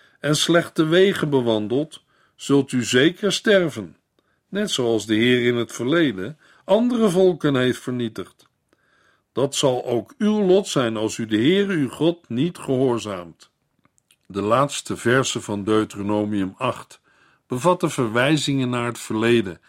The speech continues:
heden en de toekomst. Alles behoort uit te lopen op afhankelijkheid van de Heere God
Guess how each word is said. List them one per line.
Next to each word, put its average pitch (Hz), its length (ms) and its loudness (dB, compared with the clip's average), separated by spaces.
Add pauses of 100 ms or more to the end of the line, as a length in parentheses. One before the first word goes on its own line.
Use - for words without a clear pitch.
(160)
heden 131 440 0
en 139 140 -4
de 139 140 -4
toekomst. 117 680 -8 (720)
Alles 180 420 2
behoort 120 460 2
uit 156 320 2
te 147 100 -2
lopen 160 600 0 (340)
op 156 220 -2
afhankelijkheid 165 920 0
van 156 220 -2
de 143 80 2
Heere 151 280 2
God - 400 -2